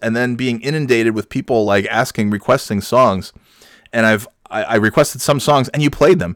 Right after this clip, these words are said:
You played Karma Police, which was fabulous. Uh, Smashing Pumpkins, Disarm, I requested. You played that. It was phenomenal.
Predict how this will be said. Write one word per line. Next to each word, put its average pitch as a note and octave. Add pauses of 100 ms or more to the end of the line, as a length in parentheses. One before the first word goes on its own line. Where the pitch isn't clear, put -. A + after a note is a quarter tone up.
(160)
You C#3
played C#3+
Karma C#3
Police, C3 (240)
which A#2+
was A#2
fabulous. A#2+ (400)
Uh, G2+
Smashing C3
Pumpkins, D3+ (300)
Disarm, C3 (460)
I C#3
requested. C#3+ (280)
You A2+
played C3
that. B2+
It -
was A#2+
phenomenal. B2